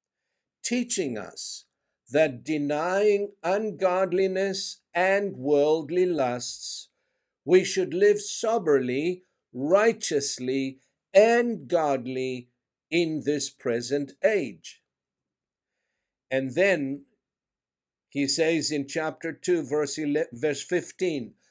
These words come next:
"Speak these things." He tells this to Timothy. "Speak these things, exhort and rebuke with all authority, and let no one despise you."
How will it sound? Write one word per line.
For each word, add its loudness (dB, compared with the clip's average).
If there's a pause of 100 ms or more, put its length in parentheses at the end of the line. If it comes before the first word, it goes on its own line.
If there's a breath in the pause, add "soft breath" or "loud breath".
"Speak -4
these -2
things." -2
He -8
tells -2
this 4
to -6
Timothy. -6 (320 soft breath)
"Speak -2
these -2
things, -4
exhort -2 (720)
and 2
rebuke 0 (500)
with -2
all 2
authority, -2 (520)
and -2
let 0
no 2
one -2 (240)
despise -10
you." -20